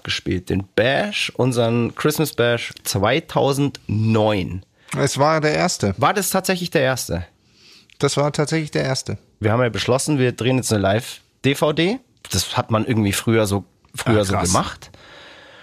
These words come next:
Speaker 1: Und, ähm, haben dann den, den Nepo Fischer, der auch das When God Was Sleeping Video schon mit uns gedreht hat, als Regisseur für diese Live-D V D engagiert und haben gesagt, nimm einfach mal eine Show von uns auf und wir schauen mal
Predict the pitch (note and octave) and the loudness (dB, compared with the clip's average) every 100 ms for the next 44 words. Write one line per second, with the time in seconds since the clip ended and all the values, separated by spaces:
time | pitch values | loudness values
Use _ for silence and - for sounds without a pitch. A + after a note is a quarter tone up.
0 | - _ _ B2+ C3 C3 B2+ B2+ C3 - | -20 _ _ 0 4 4 2 0 -2 0
1 | B2+ B2 B2 B2 B2 A2 - _ _ _ | 2 2 2 0 0 -4 -8 _ _ _
2 | - A#2 C3 C3 B2 A#2+ A#2+ A#2 A2+ G#2+ | -8 0 2 4 2 2 2 2 2 0
3 | G#2+ G#2 G2+ G2+ F#2+ F2+ G2 A#2+ - D#3+ | 0 2 2 2 0 -2 0 0 2 2
4 | D#3+ E3 E3+ - D#3+ - F#3+ F3 F3+ F3+ | 2 2 -2 -4 -2 0 2 2 0 0
5 | D3+ A#2 G#2+ - A2 G#2+ G#2+ A2+ G#2+ G#2 | 0 2 0 -2 -2 0 2 2 0 -2
6 | C#3+ E3 D#3+ D3+ D#3 - C#3+ B2 C#3+ - | 0 0 0 2 0 2 0 0 -2 -4
7 | C#3 C#3 C#3+ C#3 - G2+ - - - - | 0 0 0 -2 0 -2 -2 -10 -16 -16
8 | - - A2 A#2 A2 A2+ C#3 F#3+ C#3+ A#2+ | -16 -2 0 2 2 2 2 2 -2 0
9 | A2 G#2 C3+ E3+ - D#3+ D#3+ E3 E3 E3+ | 2 2 2 -2 -4 -2 0 0 2 0
10 | F3+ - - - _ - C3+ D3+ D3 C#3 | -2 -10 -20 -20 _ 0 2 2 0 2
11 | E3 F#3+ G3 - - - B2 B2 C3 B2+ | 2 0 -2 -12 -10 -2 0 2 0 0
12 | C3 A#2 A#2 C3 F#3 - C3+ B2+ B2 A2+ | 0 0 2 4 2 0 -2 -2 0 0
13 | G#2+ F#2+ - C#3+ D3 D3+ C#3 B2 - G2+ | 0 -2 0 2 2 2 0 0 2 2
14 | A2+ A#2 - - - G#2+ G#2 G#2+ A2+ A2+ | 2 0 -4 -8 -2 0 2 2 2 2
15 | G#2+ G#2 | 2 -2